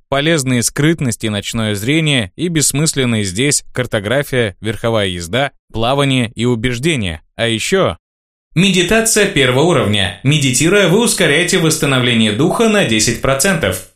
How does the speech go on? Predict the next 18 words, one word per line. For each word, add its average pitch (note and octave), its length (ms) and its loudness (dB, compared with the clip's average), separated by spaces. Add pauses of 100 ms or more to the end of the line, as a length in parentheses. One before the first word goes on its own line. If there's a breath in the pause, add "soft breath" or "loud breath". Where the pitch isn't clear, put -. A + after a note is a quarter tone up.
Долгие G3+ 400 2
часы F#3+ 300 0
медитации E3+ 600 2
выльются G#3 500 2
в F#3+ 40 2
усиление A2+ 520 2
духа. A#2 480 0 (180)
Устойчивость G#3+ 760 2
первого B2 320 2
уровня. G#2+ 560 0
Сопротивление D3 840 0
всем F#3 300 2
видам C3 260 2
урона G3+ 300 2
повышено G3 500 2
на G3+ 160 2
один A#2+ 260 0
процент. C3+ 480 0